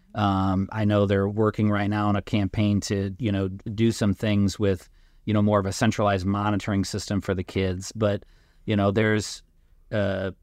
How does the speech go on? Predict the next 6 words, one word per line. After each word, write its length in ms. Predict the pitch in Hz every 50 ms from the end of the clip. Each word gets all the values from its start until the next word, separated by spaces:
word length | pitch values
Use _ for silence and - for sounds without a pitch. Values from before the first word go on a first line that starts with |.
| _ _ _ _ _ _ _ _ _ - - _ _
there's 180 | - 110 110 -
always, 640 | - 143 165 175 170 165 143 131 123 120 117 113 - -
always, 720 | - 143 143 143 139 127 127 120 117 113 110 - - - -
you 160 | - 127 117
know, 420 | 107 104 101 101 101 98 98 101 -
um, 520 | - - 110 101 98 95 95 90 90 87